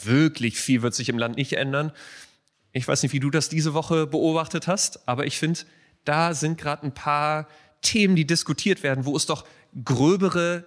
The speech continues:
Unterschiede zwischen den Parteien gibt, die alle eine Chance auf Regierung haben, wo das deutlich mehr auseinandergehen kann,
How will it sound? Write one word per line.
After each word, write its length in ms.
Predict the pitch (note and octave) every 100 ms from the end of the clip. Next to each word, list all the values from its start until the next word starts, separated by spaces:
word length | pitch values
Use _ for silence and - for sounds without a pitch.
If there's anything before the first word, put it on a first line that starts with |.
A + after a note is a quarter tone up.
| -
Unterschiede 600 | E3 F#3 G#3 F3+ G3 F3+
zwischen 260 | - F3 F3
den 140 | E3+
Parteien 400 | D#3+ D#3+ E3 F3
gibt, 180 | F3+ F#3
die 160 | C#3
alle 280 | - D3+ G3+
eine 160 | D3 D3
Chance 420 | - - F3 -
auf 220 | D3+ -
Regierung 560 | D3 C3+ F3 F3+ F3 D3
haben, 320 | D#3 E3 G3 - - -
wo 100 | -
das 240 | D3+ C#3+ -
deutlich 400 | C#3+ D3 - -
mehr 260 | G#2+ A#2
auseinandergehen 640 | E3 - D#3+ E3 E3 E3 E3
kann, 300 | E3+ F#3+